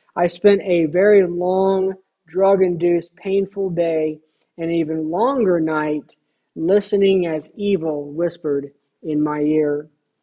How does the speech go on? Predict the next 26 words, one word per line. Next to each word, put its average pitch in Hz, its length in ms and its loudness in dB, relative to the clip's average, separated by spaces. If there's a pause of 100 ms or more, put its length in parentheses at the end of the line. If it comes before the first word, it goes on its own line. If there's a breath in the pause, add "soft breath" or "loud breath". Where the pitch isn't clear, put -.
(460)
Then 151 680 2 (600)
God 147 280 0
made 151 260 -2
the 147 80 -8
sun 147 300 -6
rise." 147 640 -10 (1600)
Not 185 240 6
long 190 340 4
after 175 300 -2
Ro-, 165 300 0
Lori 170 340 0
wrote 156 320 -4
this, - 460 -10 (500)
she 160 140 -10
passed 151 400 -6
away. 151 360 -6 (1400)
I 185 140 4
visited 208 400 6
her 196 360 4 (320 loud breath)
when 208 180 2
she 202 220 0
first 240 520 4
went 226 380 -4
into 233 380 -4
the 208 140 -2
hospital, 233 800 -4